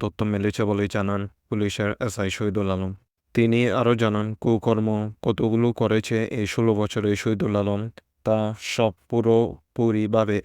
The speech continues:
একটা প্রেস সামনে নিয়ে আসবেন। সেখানে কী কী করেছে তহিদ আফ্রিদির বাবা সহ তার ফ্যামিলি, তার পুরোপুরি চলে আসবে বলে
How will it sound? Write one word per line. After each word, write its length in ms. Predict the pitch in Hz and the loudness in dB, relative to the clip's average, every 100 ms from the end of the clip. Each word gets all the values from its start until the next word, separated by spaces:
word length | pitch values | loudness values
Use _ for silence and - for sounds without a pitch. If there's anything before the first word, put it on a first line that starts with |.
| 104 | -4
একটা 180 | - 101 - | -2 -4 0
প্রেস 220 | 110 107 - - | 0 0 -4 -8
সামনে 260 | 110 104 101 | -4 -2 0
নিয়ে 180 | 101 98 | 0 -2
আসবেন। 260 | 95 - 98 98 - _ - | -4 -6 -8 -10 -18 _ 0
সেখানে 320 | 117 110 110 104 | 2 2 0 0
কী 120 | 117 113 | 0 0
কী 100 | 123 120 | 0 0
করেছে 300 | 113 107 - 110 | 0 0 -2 -2
তহিদ 200 | 113 107 107 | -2 0 -2
আফ্রিদির 420 | - 107 110 95 | -2 -2 -2 0
বাবা 240 | 104 104 | 2 2
সহ 160 | 101 110 101 | 0 -2 0
তার 180 | 104 98 | -2 -2
ফ্যামিলি, 400 | 110 107 104 104 - | -2 -2 0 -2 -2
তার 140 | 104 95 | -4 -2
পুরোপুরি 460 | 104 98 107 104 110 - | -2 -2 -2 -2 -2 -4
চলে 200 | 104 98 98 | -2 -2 -4
আসবে 200 | - 113 | -2 -2
বলে 140 | 107 | -2